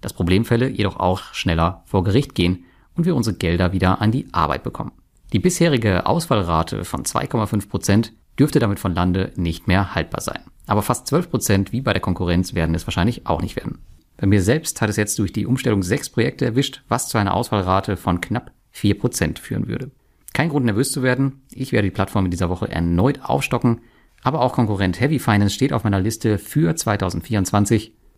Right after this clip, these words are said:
Aber zunächst möchte ich meinen privaten Aufbau auf dieser Plattform abschließen.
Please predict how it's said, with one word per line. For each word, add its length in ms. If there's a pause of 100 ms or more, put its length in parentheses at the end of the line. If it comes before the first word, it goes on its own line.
(120)
Aber 160
zunächst 320
möchte 220
ich 80
meinen 140
privaten 360
Aufbau 560
auf 200
dieser 240
Plattform 600 (200)
abschließen. 540